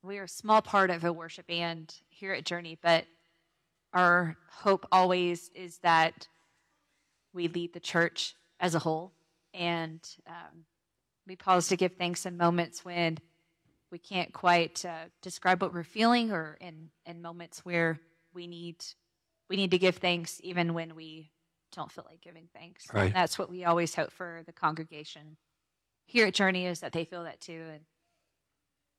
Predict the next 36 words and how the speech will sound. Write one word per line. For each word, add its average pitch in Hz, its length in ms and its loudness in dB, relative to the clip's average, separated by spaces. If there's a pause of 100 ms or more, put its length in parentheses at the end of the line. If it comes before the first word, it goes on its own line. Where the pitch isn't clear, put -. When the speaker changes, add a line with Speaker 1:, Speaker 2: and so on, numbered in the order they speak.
(400)
Speaker 1:
we 180 100 -12
want 170 180 -14
what's 175 200 -16
best - 340 4
for, 156 320 -16 (380)
for 190 100 0
our 160 100 6
church, 185 340 2
and 180 80 -2
we 170 120 -4
want 165 200 -16
them 170 140 -20
to 170 60 -20
s-, - 220 -20 (100)
to 185 120 -18
sing 202 260 -4
with 220 160 4
us 202 180 2
always. 180 400 4
It's 160 180 -12
not 175 200 2
always 175 240 2
about 170 160 0
a 165 40 -4
performance. 180 500 -6
We 170 100 -12
want 165 320 -4 (500)
them 185 160 2
to 175 80 -8
be 185 140 -8
a 175 40 -2
part 170 300 2
of 160 140 -2
our, 151 300 2
our 160 300 0
band 165 460 -18